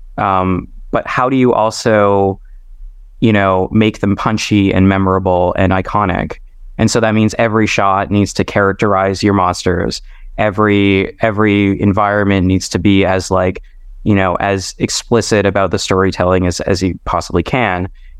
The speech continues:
And that stuff ends up being really hard. You, you know, you might have, like, in, in a feature, you might have, like, ten shots to describe an environment where you have, like, one, you know. And another thing that was a real challenge here is we really wanted to ground our point of view in our characters.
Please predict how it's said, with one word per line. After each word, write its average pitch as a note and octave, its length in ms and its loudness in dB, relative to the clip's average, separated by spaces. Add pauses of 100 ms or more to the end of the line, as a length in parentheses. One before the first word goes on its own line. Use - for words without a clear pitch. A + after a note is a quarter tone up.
(200)
And G#2 480 0
that A#2+ 180 -2
stuff - 220 -2 (160)
ends A2+ 160 0
up A2 80 0
being G2 500 0
really F#2+ 280 2
hard. G2 400 0
You, G2+ 80 4
you G2+ 140 4
know, G2 140 2
you G2 140 2
might G2 160 0
have, F#2+ 300 -2
like, F2+ 320 -2 (320)
in, G2 160 0
in G2+ 160 0
a F#2+ 100 4
feature, G2+ 380 0
you F#2+ 100 0
might F#2+ 160 2
have, F#2 240 -2
like, F#2 220 -2
ten F#2 180 -2
shots F2 340 -2
to G2 120 -2
describe F#2+ 320 -2
an F#2+ 80 0
environment G#2 560 0
where G#2+ 100 0
you F#2+ 140 0
have, F#2 200 -2
like, F#2+ 200 -2
one, G2 440 0 (440)
you A#2+ 120 2
know. F2 380 0 (340)
And B2+ 120 0
another C3+ 240 0
thing A#2+ 140 0
that A#2 80 4
was G#2+ 120 0
a A#2 60 2
real A2 180 2
challenge C#3 320 0
here G#2 160 2
is G#2 160 -2
we A2+ 140 4
really A#2 240 2
wanted G#2+ 300 0
to G2+ 100 -2
ground G2 340 0
our G2+ 120 0
point F#2+ 220 -2
of F#2 80 0
view G2+ 480 4
in G2 100 0
our F2 100 -2
characters. - 600 -2